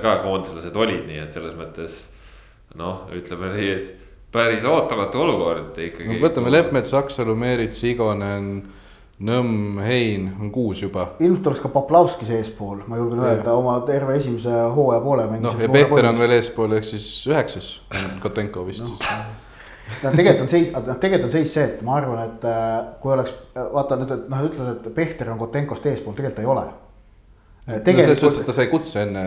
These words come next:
Speaker 3: No ki-, kutse ta võis ennem saada, aga tegelikult ongi seis see, et noh, et Kotenko on Pehterist oskuste osas, ma arvan, eespool. Aga see on loogiline, et, et sa koondise kolmandaks väravavahiks kutsud, äh, mitte väga kogenud mehe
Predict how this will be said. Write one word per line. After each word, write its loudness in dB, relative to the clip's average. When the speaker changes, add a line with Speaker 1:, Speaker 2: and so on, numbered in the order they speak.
Speaker 3:
No 4
ki-, -4
kutse 4
ta 4
võis 0
ennem 6
saada, 6
aga -4
tegelikult 2
ongi 0
seis 2
see, 2
et -2
noh, -4
et -8
Kotenko 0
on 0
Pehterist -2
oskuste 0
osas, -2
ma 2
arvan, 0
eespool. 0
Aga 4
see -2
on -2
loogiline, 4
et, -8
et -8
sa 0
koondise 2
kolmandaks 6
väravavahiks 2
kutsud, -4
äh, -2
mitte 2
väga 6
kogenud 6
mehe 4